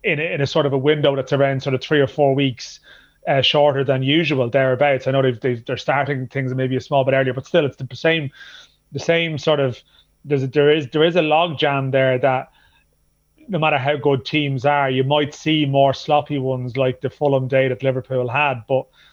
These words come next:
I guess the, their problem is that they've probably used up a lot of their lives as regards that, so they need to be perfect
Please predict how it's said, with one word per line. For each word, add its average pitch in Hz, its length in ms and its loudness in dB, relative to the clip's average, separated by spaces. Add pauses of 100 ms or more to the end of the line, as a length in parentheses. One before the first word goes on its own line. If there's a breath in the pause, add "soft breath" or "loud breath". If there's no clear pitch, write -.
(240 soft breath)
I 143 60 -4
guess 160 320 -2 (120)
the, 135 260 0
their 156 180 2
problem 127 380 -2
is 127 160 -2
that 131 200 0 (400 soft breath)
they've 135 140 -4
probably 143 220 -2
used 143 320 2
up 135 120 0
a 139 40 2
lot 139 180 2
of 151 60 -4
their 131 120 2
lives 139 560 0
as 135 180 -2
regards 131 420 -2
that, 131 280 -2
so 127 320 -2 (360 soft breath)
they 143 100 -4
need 143 280 -2
to 127 60 -10
be 135 120 -4
perfect - 760 -4